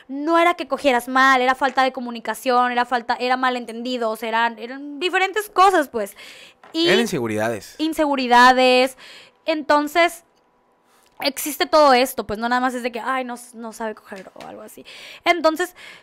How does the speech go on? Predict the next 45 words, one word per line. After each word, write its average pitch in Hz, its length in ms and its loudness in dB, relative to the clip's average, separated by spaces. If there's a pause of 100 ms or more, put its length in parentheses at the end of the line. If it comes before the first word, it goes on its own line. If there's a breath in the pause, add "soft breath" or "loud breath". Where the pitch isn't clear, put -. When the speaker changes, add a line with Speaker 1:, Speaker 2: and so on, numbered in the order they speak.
(140)
Speaker 1:
yo 330 380 6
tenía 349 300 0
esta 339 200 0
idea 285 340 6
de, 277 220 4
de 262 140 4
coger 254 340 -2
como 285 200 0
porno, 240 760 4
no 214 100 -4
sé, 226 380 0
a 196 80 0
mí 220 100 -8
me 247 80 0
gustaba 220 380 0
este 220 200 -4
pedo 226 440 4
de, 220 160 -2
"Sí, 277 400 0
Speaker 2:
Sí. 269 60 -2
Speaker 1:
súper 254 260 -6
Speaker 2:
A 143 60 -2
mí 254 180 4
me 220 80 0
Speaker 1:
sádico, 262 60 2
Speaker 2:
saca - 160 0
de 143 100 2
pedo 285 100 2
Speaker 1:
jálame, 262 500 0
Speaker 2:
eso. 247 80 -12 (600 loud breath)
Speaker 1:
pégame", 285 460 6 (100)
Speaker 2:
Al 269 260 -2
inicio. - 360 -20
Speaker 1:
ajá. 262 500 4 (240 loud breath)
Y 339 180 0
yo 349 180 6
cuando 381 220 4
llegué 285 320 2
contigo, 349 440 4
era 320 200 4
co-, 277 240 -2
cuando 294 220 2
empezamos 285 480 2
a 359 40 4
andar, 311 300 4